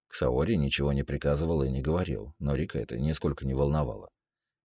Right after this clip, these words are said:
Наверняка патрульные убедились, что внезапно появившиеся Луни Ракот действительно являются союзными кораблями.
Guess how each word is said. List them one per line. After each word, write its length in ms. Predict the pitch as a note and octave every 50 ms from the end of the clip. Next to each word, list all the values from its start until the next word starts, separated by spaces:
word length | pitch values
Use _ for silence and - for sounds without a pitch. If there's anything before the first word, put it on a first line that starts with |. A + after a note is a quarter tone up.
| -
Наверняка 380 | - - C#2+ - D#3 - - -
патрульные 400 | - - - D#2 E2 D#2+ C#2+ C2
убедились, 480 | B1 A#1 D2 C#2+ E2+ A#2 G#2 A#1 - -
что 260 | - - C#2+ C2 C2
внезапно 540 | A#1+ C#2 D#2 E2 E2+ G2+ F#2 - - A#1+ A#1
появившиеся 680 | - C2 C2 B1+ C2 C2+ B1+ - - - A#1 - - C2
Луни 260 | C2+ D2+ D2+ C#2+ C2+
Ракот 320 | C2 C2 - - F#2+ E2 C2
действительно 480 | C#2 C#2 - - D2 D2+ - D#2+ D2
являются 540 | C#2 C2 B1+ C2+ C2 C2 B1 A#1+ - - B1+
союзными 540 | - - C#2+ C#2+ C2+ C2+ C2 D2 C#2+ D2+ D2
кораблями. 640 | - D#2+ D#2+ E2+ E2+ F2 C#2+ A#1+ G#1 G1+ G1+ -